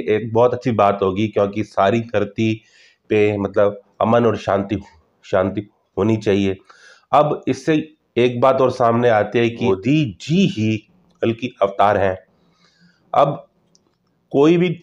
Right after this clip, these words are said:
देश अपना, अपने आप को मतलब युद्ध की स्थिति में नहीं झोंकना चाहता। हर देश डेवलपमेंट के रास्ते पे ऊपर जाता है, डेवलपमेंट मॉडल अपनाता है। कहीं ऐसा तो नहीं कि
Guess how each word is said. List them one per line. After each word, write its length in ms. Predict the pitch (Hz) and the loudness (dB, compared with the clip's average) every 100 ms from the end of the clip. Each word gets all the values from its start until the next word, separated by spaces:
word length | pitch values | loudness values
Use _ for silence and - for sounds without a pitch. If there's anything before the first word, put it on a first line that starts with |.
| - | -2
देश 320 | 123 131 131 - - - _ - | 2 2 0 -8 -20 -20 _ -4
अपना, 400 | 110 - 123 123 123 127 - - _ _ _ _ _ _ _ _ _ - | -4 -2 2 4 4 4 -2 -14 _ _ _ _ _ _ _ _ _ -4
अपने 360 | 107 113 127 123 | -2 2 4 6
आप 340 | 110 110 - - | 6 2 -2 -2
को 160 | 107 117 110 | 0 0 -4
मतलब 240 | 107 139 135 | -6 -6 -2
युद्ध 160 | 123 117 | -2 0
की 120 | 131 | -4
स्थिति 340 | - 113 117 | -2 -4 0
में 100 | 110 | 0
नहीं 140 | 110 120 | 0 -2
झोंकना 340 | 98 - 90 | -4 -2 -4
चाहता। 420 | 85 71 - 73 - _ _ _ | -2 -6 -6 -10 -14 _ _ _
हर 160 | 101 127 | 0 0
देश 260 | 117 120 | 0 0
डेवलपमेंट 800 | 123 - - 107 107 104 117 104 | -2 -6 -4 0 0 0 0 0
के 80 | 110 | 0
रास्ते 360 | 104 95 - 98 | 2 0 -2 -2
पे 80 | 101 | -2
ऊपर 280 | 95 98 | -2 -2
जाता 360 | 92 90 87 92 | 0 0 2 0
है, 160 | 90 87 - _ _ _ _ - | 0 -2 -8 _ _ _ _ -14
डेवलपमेंट 720 | 98 - 110 110 107 107 104 | -14 -2 0 0 0 -2 -2
मॉडल 420 | 120 98 98 101 - - | 0 2 2 -2 -4 -4
अपनाता 460 | - 92 87 98 | 0 0 0 0
है। 200 | 90 82 85 - - | 0 0 -4 -10 -4
कहीं 220 | 110 113 - | -2 -2 -2
ऐसा 240 | 90 - 113 | -4 -2 -2
तो 120 | 117 | 0
नहीं 260 | 123 127 | 0 -2
कि 380 | 120 120 117 117 | -4 -4 -4 -6